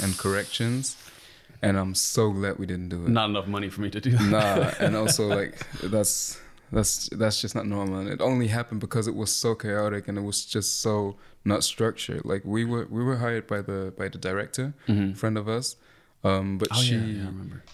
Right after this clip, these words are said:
Speaker 1: yeah, but she wasn't, um, she wasn't really allowed to do her job properly. It was just her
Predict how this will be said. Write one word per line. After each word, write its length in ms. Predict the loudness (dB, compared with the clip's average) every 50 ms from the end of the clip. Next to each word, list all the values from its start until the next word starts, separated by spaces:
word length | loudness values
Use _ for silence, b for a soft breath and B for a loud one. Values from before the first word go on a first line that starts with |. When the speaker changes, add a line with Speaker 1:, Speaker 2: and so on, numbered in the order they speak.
| -6 -2
Speaker 1:
yeah, 180 | 0 2 2 2
but 160 | 0 -2 -2
she 220 | 0 0 2 2 2
wasn't, 500 | 2 0 0 0 -2 -2 -2 -4 -4 -4
um, 460 | -2 -2 -2 -2 -2 -4 -4 -6 -8 -10 _
she 200 | 0 2 2 4
wasn't 300 | 4 4 2 2 0 0
really 200 | 0 0 0 0
allowed 320 | -2 0 0 0 0 -2 -2
to 100 | -4 -4
do 160 | -2 -2 -2
her 120 | -2 -2 -2
job 240 | -2 -2 -2 -2
properly. 340 | -6 -10 -10 -8 -8 -10 -10 -12 -6 _
It 60 | 2 2
was 200 | 4 4 4 2
just 280 | 2 0 0 -2 -4 -4 -2 0
her 320 | 0 0 0 0 -2 -4